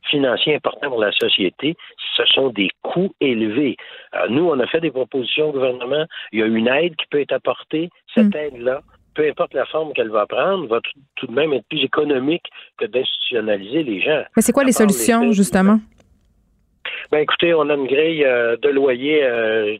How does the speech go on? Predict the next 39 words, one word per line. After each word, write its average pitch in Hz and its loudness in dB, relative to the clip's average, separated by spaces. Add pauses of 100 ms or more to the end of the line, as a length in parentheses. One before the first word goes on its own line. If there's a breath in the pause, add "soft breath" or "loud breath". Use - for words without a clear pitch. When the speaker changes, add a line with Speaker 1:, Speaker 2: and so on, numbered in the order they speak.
(120)
Speaker 1:
de 131 4
la 127 2
Régie 123 -2
du 127 -8
logement 123 2 (400 loud breath)
qui 135 -4
est 120 0
archaïque, 123 0
qui - 0
n'a 120 2
pas 123 -2
été 120 -4
changée 117 0
depuis 123 -6
mille 120 -2
neuf 113 2
cent 123 2
quatre-vingts. 117 0 (360 loud breath)
On 123 2
est 135 0
pris, 147 0
euh, 120 2
pour 123 0
ne, 123 4 (160)
on 127 0
ne 127 2
peut - -2
pas 151 2
augmenter 139 -2
les 131 2
loyers 127 0 (120)
pour, 127 -2 (380 loud breath)
parce - 0
que 127 2
ce - 2
sont 135 2
les 120 2
revenus, 113 0 (320 loud breath)
pour, 143 2